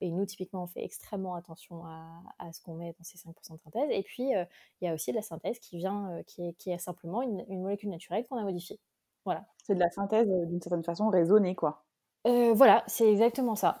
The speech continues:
Speaker 1: Donc du coup, nous, en fait, ce qui nous caractérise, c'est que, euh, donc, c'est, on a ces quatre-vingt-quinze pour cent d'ingrédients naturels et on a vraiment mis des garde-fous supplémentaires sur les cinq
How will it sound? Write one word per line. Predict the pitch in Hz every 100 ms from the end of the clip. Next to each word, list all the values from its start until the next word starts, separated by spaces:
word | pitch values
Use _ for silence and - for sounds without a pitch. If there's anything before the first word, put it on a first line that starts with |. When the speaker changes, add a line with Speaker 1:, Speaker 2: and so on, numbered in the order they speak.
| -
Speaker 1:
Donc | 202 202
du | 196 202
coup, | - 277 302 330
nous, | 220 214 214 214 262 311
en | 302 214
fait, | 240 247
ce |
qui | -
nous | 214 180
caractérise, | 196 190 190 185 180 247 285
c'est | - - 196
que, | - 196 185 185
euh, | 180 165
donc, | 165 165
c'est, | -
on | 170 160
a | 160
ces | - 170
quatre-vingt-quinze | 185 - 185 175 180
pour | - 180
cent | -
d'ingrédients | 175 165 165 165
naturels | 160 160 196 220 262 285 - - _ _
et | 208 202
on | 190
a | 190
vraiment | 180 190 214 233
mis | 247 233 269
des | 214
garde-fous | 202 202 202 -
supplémentaires | 226 - - 220 196 196 220 240 269
sur | - - 220 208
les | 202 185 185
cinq | - - 196